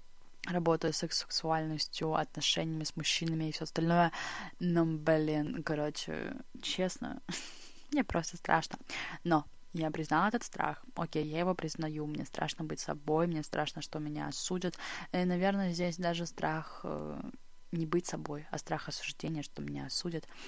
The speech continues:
Я пока не представляю, откуда он взялся, но, как говорят наши все любимые психологи, да и в принципе, откуда у нас все идет, это из детства. Возможно, когда я была собой, меня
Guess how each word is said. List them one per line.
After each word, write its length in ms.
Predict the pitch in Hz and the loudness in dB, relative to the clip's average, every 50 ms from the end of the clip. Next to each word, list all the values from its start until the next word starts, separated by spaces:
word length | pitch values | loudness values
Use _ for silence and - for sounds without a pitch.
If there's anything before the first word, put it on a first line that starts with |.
| - - - - - | -12 -12 -12 -10 -8
Я 280 | 151 - 165 170 208 | 0 2 4 4 6
пока 400 | - 185 175 - - - - - | 4 4 2 4 2 0 2 2
не 380 | 180 185 175 165 165 165 165 160 | 0 0 0 2 2 2 2 2
представляю, 640 | 160 160 156 151 - - 156 151 147 143 147 - - | 0 0 -2 -2 -2 -2 -2 0 0 2 2 2 2
откуда 420 | 143 143 - - - 180 165 160 151 | 2 0 -2 -2 0 0 2 4 2
он 120 | 143 143 | 2 2
взялся, 380 | 143 - - 175 185 - - - | 2 2 4 4 4 2 -2 -2
но, 360 | - 165 170 196 208 196 180 170 | -2 0 2 4 6 6 4 6
как 180 | - 170 165 160 | 4 2 2 2
говорят 380 | 165 160 160 156 151 151 - | 0 0 0 0 0 0 0
наши 260 | 151 139 143 - 170 | -2 -2 -2 -2 -4
все 220 | - - - - 156 | -4 -4 -2 -2 -2
любимые 420 | 160 151 156 151 147 151 151 151 | -2 -2 -2 -2 -4 -4 -4 -4
психологи, 880 | - - - 202 190 - - 214 208 202 190 175 170 165 160 156 151 151 | -4 -4 -4 -4 -4 0 2 4 4 6 4 2 2 0 -4 -4 -4 -4
да 140 | - - - | -4 -4 -4
и 120 | - - | -4 -4
в 80 | - - | -6 -6
принципе, 460 | - - 240 247 226 - - - 165 | -2 2 4 4 4 4 2 0 0
откуда 380 | 156 - - - 190 185 170 156 | 0 0 -2 -2 -2 2 2 2
у 40 | 147 | 0
нас 280 | 147 147 - - - - - - - - - - | 0 -2 -2 -4 -4 -4 -6 -6 -6 -8 -8 -8
все 240 | - - - - 165 | -6 -2 2 2 2
идет, 200 | 160 156 156 - | 4 2 0 0
это 200 | 143 - - - | -2 -4 -2 -2
из 220 | - - 156 - - | -2 0 -2 -4 -4
детства. 500 | - 254 247 254 240 - - - 170 160 - - - - - - - - | 0 2 2 2 2 0 -2 -2 -2 -2 -2 -8 -10 -10 -10 -10 -10 -6
Возможно, 540 | - 160 156 - - 180 180 175 165 170 170 | -4 -2 -2 0 2 2 2 2 0 -2 -4
когда 240 | 156 151 147 - 151 | -6 -6 -6 -6 -6
я 60 | 151 | -6
была 200 | 151 147 147 147 | -4 -6 -6 -6
собой, 300 | - - 160 156 151 147 | -6 -6 -4 -4 -2 -4
меня 340 | 151 147 143 139 - - | -2 -2 -2 -2 -2 -2